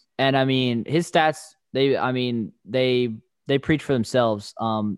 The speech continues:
S M U is always a good football team. They've, they've been a really good football team with, uh, Shane at the helm. But, I mean, he leads the N C A A in touchdowns. Uh, he's, uh, got, uh, I believe he's twelfth in passing yards.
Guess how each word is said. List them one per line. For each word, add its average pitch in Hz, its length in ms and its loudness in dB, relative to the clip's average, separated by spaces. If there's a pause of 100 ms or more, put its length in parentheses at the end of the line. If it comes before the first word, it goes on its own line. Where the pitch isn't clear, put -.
S 131 220 -2
M 135 80 0
U 135 80 0
is 127 80 0
always 123 260 2
a 127 60 -4
good 123 180 -2
football 123 300 -4
team. 123 440 -6
They've, 113 260 -4 (140)
they've 117 220 -2
been 120 100 -2
a 113 60 0
really 120 300 0
good 120 140 -2
football 123 260 -6
team 117 320 -6
with, 110 200 -6 (200)
uh, 104 180 -2
Shane 123 320 -2
at 123 140 -4
the 120 80 -6
helm. 117 360 -2 (440)
But, 117 60 2
I 120 100 2
mean, 113 340 -2
he 120 160 -6
leads 127 300 -2
the 127 140 -2
N 127 100 -6
C 123 240 -4
A - 20 2 (460)
A 104 40 -8
in 107 120 -10
touchdowns. 127 800 -4 (520)
Uh, 110 380 0
he's, 113 420 -6 (140)
uh, 101 560 -2 (540)
got, 110 640 0 (160)
uh, 107 60 -6
I 107 220 -2
believe 117 540 -2 (200)
he's 113 180 -18
twelfth 127 580 -2
in 123 120 -8
passing 120 360 -2
yards. 127 540 -4